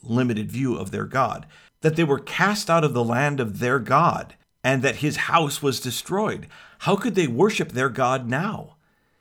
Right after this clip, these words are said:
If that is where they were spiritually,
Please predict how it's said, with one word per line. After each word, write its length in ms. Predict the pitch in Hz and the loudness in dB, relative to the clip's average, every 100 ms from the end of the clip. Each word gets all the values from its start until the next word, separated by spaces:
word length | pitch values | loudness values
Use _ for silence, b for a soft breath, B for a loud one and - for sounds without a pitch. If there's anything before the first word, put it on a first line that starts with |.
| _ _ _ - | _ _ _ -2
If 240 | 143 107 | -2 0
that 320 | 165 165 220 190 | 2 2 2 0
is 160 | 190 | 0
where 220 | 160 180 | 0 0
they 100 | 165 | 0
were 200 | 151 151 | 0 -2
spiritually, 800 | 139 - 156 175 - 202 262 247 | -4 -4 -2 -2 -4 -4 -4 -8